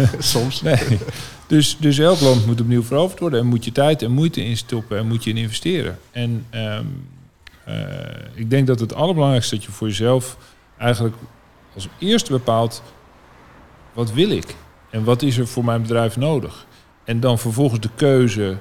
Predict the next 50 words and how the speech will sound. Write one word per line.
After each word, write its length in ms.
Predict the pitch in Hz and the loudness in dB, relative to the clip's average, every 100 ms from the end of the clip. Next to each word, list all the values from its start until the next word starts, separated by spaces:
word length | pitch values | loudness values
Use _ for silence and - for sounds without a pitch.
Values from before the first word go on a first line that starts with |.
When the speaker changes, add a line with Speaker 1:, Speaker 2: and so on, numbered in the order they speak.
| - - - - | -12 -20 -20 -10
Speaker 2:
van, 220 | 107 82 | -8 -6
oké, 160 | 107 | -4
en 140 | 95 98 | -4 -2
naar 140 | 95 | 0
welk 240 | 101 104 104 | 2 2 2
land 220 | 98 101 | -2 -2
ga 280 | 101 98 92 | 0 0 0
ik? 80 | 87 - | -4 0
Als 240 | 113 135 | 0 0
ik 120 | 120 | -2
inderdaad 300 | 101 98 92 | -4 -4 -4
naar 180 | 98 95 | -4 -6
meerdere 440 | 98 101 104 95 92 | -4 -2 0 0 -2
landen 240 | 95 92 | -4 -4
wil, 160 | 92 90 92 | -6 -8 -6
naar 100 | 95 | -4
welk 180 | 98 95 | -4 -2
land 180 | 98 | -4
ga 120 | - 101 | -2 -2
ik 120 | 82 | -2
eerst? 460 | 143 180 190 - - - - - - - | 0 0 0 -6 -14 -20 -20 -20 -20 -12
Nou, 140 | 151 156 - | -10 -10 -12
dat, 100 | - - | -20 -18
eh, 320 | - 87 95 - | -18 -16 -16 -8
ga 100 | 98 | -4
je, 140 | 104 98 | -4 -6
ga 140 | - 107 | -8 -4
je 120 | 107 | -4
goed 220 | - 120 | -2 -2
over 160 | 110 120 | 0 2
nadenken, 460 | 135 139 131 127 | 2 4 2 0
ga 80 | - | -4
je 40 | 104 | -6
een 60 | - | -2
project 240 | 120 123 | -2 -2
van 120 | 123 | -2
maken. 280 | 117 107 92 | -2 -2 0
Wij 200 | 107 110 | 2 4
hebben 200 | 107 107 | 2 0
het 100 | 101 | -4
gedaan 300 | - 107 104 | -2 -2 -2
zoals, 340 | 110 110 - | -6 -6 -8
eh, 60 | 107 104 104 | -6 -6 -6
zoals, 360 | 104 107 - - | -6 -6 -6 -8
zoals 220 | 104 110 | -8 -8
Jurk 280 | 104 127 147 | -2 -2 0
het 120 | 135 | -4
aangaf, 480 | 127 143 139 180 - | -4 -4 -2 -6 -6
omdat 260 | 113 110 117 | -8 -8 -4
wij 280 | 104 107 | -4 -4